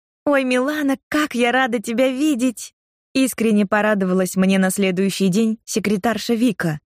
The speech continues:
которой я не забыла купить подарок в дьюти-фри, и посочувствовала. «Укатали тебя наши боссы, наверное.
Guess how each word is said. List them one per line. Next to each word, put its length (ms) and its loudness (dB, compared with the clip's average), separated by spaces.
которой 360 0
я 120 2
не 120 2
забыла 380 0
купить 380 -2
подарок 420 -2
в 60 -6
дьюти-фри, 640 0
и 140 0
посочувствовала. 1040 -2
«Укатали 560 0
тебя 260 0
наши 300 0
боссы, 360 0
наверное. 680 2